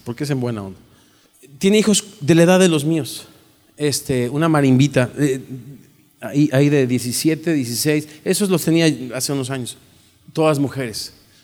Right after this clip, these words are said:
todas embarazaditas, unos niños preciosos, pero lamentablemente las niñas cortaron su educación,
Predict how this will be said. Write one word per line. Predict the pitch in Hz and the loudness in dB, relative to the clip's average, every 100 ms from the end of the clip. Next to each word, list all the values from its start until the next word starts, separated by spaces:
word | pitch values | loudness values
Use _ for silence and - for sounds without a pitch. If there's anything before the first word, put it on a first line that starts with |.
| _ - | _ -2
todas | 165 160 151 | 0 0 0
embarazaditas, | 135 123 107 120 123 104 - - | 0 0 -2 -4 -4 -6 -16 -12
unos | 180 220 | -8 0
niños | 180 160 - | 2 2 0
preciosos, | 185 170 214 208 165 - - _ _ _ _ _ - | -4 -2 -4 -4 -8 -14 -20 _ _ _ _ _ 0
pero | 156 156 147 | 2 2 2
lamentablemente | 151 156 151 175 175 165 156 160 | 0 0 0 0 0 -2 -2 -4
las | 135 | -4
niñas | 147 151 - | -2 -2 -4
cortaron | 135 123 147 139 | -4 -2 -2 -2
su | 139 | -2
educación, | 131 131 - 139 131 131 | -2 -4 -2 0 0 -2